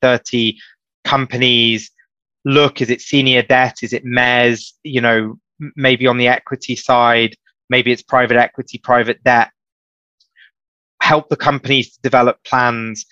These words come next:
almost act a little bit, disintermediate the banks or work with the banks on some of that, both the private banks, but also both national development banks and the M D Bs. Um,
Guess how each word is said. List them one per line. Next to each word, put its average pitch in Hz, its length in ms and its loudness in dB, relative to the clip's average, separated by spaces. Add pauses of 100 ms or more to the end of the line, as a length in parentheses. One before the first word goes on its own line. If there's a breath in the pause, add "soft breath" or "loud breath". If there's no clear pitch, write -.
(300 soft breath)
almost 185 340 2
act 156 300 0
a 147 40 2
little 143 220 4
bit, 131 260 -2
disintermediate 127 920 -2
the - 60 -8
banks 123 460 -4
or 113 80 -10
work 120 280 0
with 135 140 0
the - 80 -8
banks 123 420 -4
on 123 140 -6
some 123 220 -6
of 113 140 -6
that, 110 220 2 (440 soft breath)
both 139 240 2
the - 100 -20
private 143 400 0
banks, 120 400 -2
but 127 80 -6
also 135 560 0 (420 soft breath)
both 127 200 -2
national 135 400 -2
development 127 480 0
banks 117 320 -2
and 123 220 -2
the 120 60 0
M 113 160 0
D 107 140 -4
Bs. 113 560 -2 (500 loud breath)
Um, 120 440 0